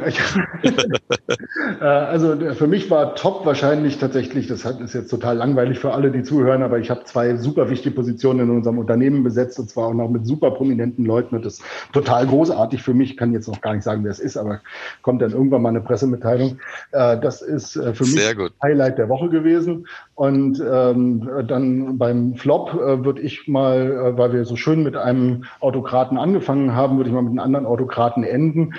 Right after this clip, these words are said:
Speaker 1: Äh, was mich, äh, fassungslos <laughs> macht, ist tatsächlich, dass es, äh, dass, äh, wenn man, äh, eine Fregatte von Herrn Erdogan kontrollieren möchte, ob die vielleicht illegale Waffen, äh, drauf hat, äh, dass man dann, äh, in diplomatische Schwierigkeiten kommt.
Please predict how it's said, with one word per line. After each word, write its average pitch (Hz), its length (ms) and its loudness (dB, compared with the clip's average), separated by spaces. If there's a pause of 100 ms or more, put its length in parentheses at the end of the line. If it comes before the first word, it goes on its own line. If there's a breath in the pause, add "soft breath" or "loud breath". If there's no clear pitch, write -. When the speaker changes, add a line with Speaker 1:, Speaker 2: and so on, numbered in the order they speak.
(240 loud breath)
Speaker 1:
Äh, 123 180 2
was 123 160 0
mich, 143 280 -2
äh, 120 280 2 (720)
fassungslos 147 640 0
<laughs> 202 60 2
macht, - 280 0
ist - 220 -4
tatsächlich, 123 520 0
dass 117 180 0
es, 123 180 -6 (360 loud breath)
äh, 135 200 4
dass, 143 200 -2
äh, 139 200 0
wenn 127 140 4
man, 123 280 2
äh, 120 280 -2
eine 120 200 -2
Fregatte 123 380 -2
von 113 220 -4
Herrn 127 200 0
Erdogan 127 580 2
kontrollieren 127 500 2
möchte, 127 260 2
ob 120 120 0
die 120 100 -6
vielleicht 123 300 0
illegale 120 400 0
Waffen, 147 380 -2
äh, 127 200 2
drauf 123 300 0
hat, 127 260 -4
äh, 120 220 0
dass 120 160 -2
man 113 160 0
dann, 113 340 0 (340 loud breath)
äh, 117 240 0
in 123 120 2
diplomatische 110 600 0
Schwierigkeiten 123 540 0
kommt. 101 220 -8